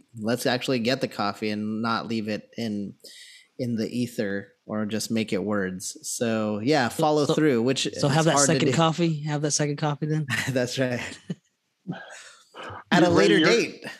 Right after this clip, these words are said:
Speaker 2: At a later date. <laughs>
Speaker 3: Yeah, Ray, you're gonna appreciate this. So Ray asked me to do this last week. He followed up. He fo-, he followed through with the text, and I'm like, "Yeah, man, let's do it. Awesome."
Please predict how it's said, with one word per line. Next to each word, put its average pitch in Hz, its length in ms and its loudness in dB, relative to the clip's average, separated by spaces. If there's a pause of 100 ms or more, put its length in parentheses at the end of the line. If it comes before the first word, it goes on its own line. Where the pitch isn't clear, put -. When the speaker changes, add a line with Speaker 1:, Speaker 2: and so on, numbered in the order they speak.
(100)
Speaker 2:
At 147 40 -4
a - 80 -2
later 143 260 -2
date. 139 300 0
<laughs> - 60 -16 (720)
Speaker 3:
Yeah, 151 180 4
Ray, 160 220 4
you're 165 140 2
gonna 156 200 2
appreciate 135 520 0
this. - 380 -2 (460)
So 131 640 0
Ray 160 300 2
asked 170 240 0
me 156 100 -2
to 135 80 -2
do 147 180 0
this 143 220 -2
last 131 420 -2
week. 139 240 -2
He - 140 -16
followed 139 380 0
up. 143 240 0
He 165 160 0
fo-, 139 280 -4
he 165 140 2
followed 127 520 0 (100)
through 131 400 0 (540)
with 135 180 0
the 143 80 -4
text, - 560 -2
and 147 120 -8
I'm 156 80 -2
like, 156 220 -2
"Yeah, 185 160 4
man, 175 140 2
let's 165 200 2
do 175 140 4
it. 165 80 4
Awesome." 156 400 -2